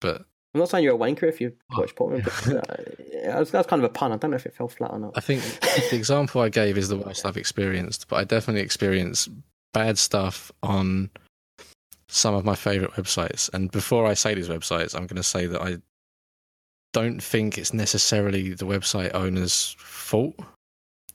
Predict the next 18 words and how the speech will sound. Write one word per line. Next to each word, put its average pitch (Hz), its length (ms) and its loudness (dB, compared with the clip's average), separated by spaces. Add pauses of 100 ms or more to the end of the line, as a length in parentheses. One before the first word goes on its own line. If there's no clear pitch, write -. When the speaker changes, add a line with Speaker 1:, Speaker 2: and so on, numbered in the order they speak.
(100)
Speaker 1:
Fault. - 480 -2 (420)
Uh, 95 300 4
I 95 140 0
think - 680 -2 (540)
it's 107 240 0
more 104 180 6
to 104 100 0
do 98 200 4
with 95 420 0
sort - 200 0
of 92 40 -4
the 95 60 -4
sort - 200 2
of 95 80 4
advertising 92 460 0
agency 90 380 2
not 92 260 0
regulating 92 680 0